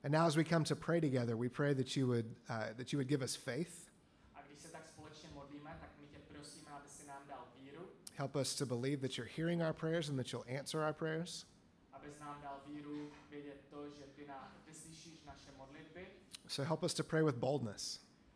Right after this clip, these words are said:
Speaker 2: Pomož nám, abychom se mohli modlit s takovou smělostí.
Speaker 1: And knowing that this kind of thing is awkward, but it's good.
Speaker 2: Vědět, že tahle věc, kterou děláme, je taková podivná, ale,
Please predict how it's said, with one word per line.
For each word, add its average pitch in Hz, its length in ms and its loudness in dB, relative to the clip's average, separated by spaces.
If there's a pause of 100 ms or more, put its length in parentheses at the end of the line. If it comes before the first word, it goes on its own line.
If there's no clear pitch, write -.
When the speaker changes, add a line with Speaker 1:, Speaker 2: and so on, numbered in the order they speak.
(240)
Speaker 2:
Pomož 165 260 -12 (120)
nám, 139 160 -10 (100)
abychom 147 380 -16
se 147 200 -16
mohli 139 220 -16 (100)
modlit 143 340 -12 (280)
s - 20 -20
takovou 139 360 -16
smělostí. 147 760 -14 (360)
Speaker 1:
And 147 140 4
knowing 196 300 12
that 156 80 2
this 170 140 6
kind 185 180 8
of 160 80 8
thing 170 200 10
is 139 140 10
awkward, 147 400 6
but 147 140 2
it's 123 180 0
good. 135 300 4 (840)
Speaker 2:
Vědět, 165 440 -10
že 156 160 -14 (440)
tahle 156 360 -10
věc, 156 220 -12
kterou 156 300 -12
děláme, 151 480 -10
je 151 180 -10 (380)
taková 147 360 -12
podivná, 160 560 -10
ale, 147 280 -8